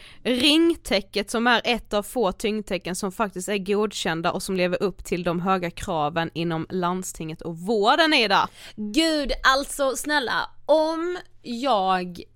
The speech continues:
Speaker 2: vill ha någonting,
Speaker 1: Mm.
Speaker 2: då är det väldigt viktigt för mig att det är kvalitetssäkrat.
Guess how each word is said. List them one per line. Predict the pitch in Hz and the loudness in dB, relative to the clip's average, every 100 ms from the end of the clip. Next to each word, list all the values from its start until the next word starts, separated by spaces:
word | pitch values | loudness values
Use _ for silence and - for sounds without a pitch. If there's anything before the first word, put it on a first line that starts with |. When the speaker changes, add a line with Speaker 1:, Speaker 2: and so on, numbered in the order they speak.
| - - | -20 -6
Speaker 2:
vill | 190 202 202 | 0 0 2
ha | 220 226 | 2 0
någonting, | 262 220 175 160 240 - | 0 -2 -4 -4 -6 -4
Speaker 1:
Mm. | 196 185 262 - - | -2 -2 -4 -12 -18
Speaker 2:
då | - | -4
är | 247 | -2
det | |
väldigt | 233 196 220 220 180 175 | -2 2 2 2 -2 -4
viktigt | 202 - - - | -6 -6 -10 -4
för | 196 | -2
mig | 175 160 - | 0 -2 -4
att | 185 | -4
det | 196 | -2
är | 180 | -2
kvalitetssäkrat. | - 165 165 180 - - 175 - 208 - | -2 -4 -4 -6 -6 -6 -4 -6 -6 -10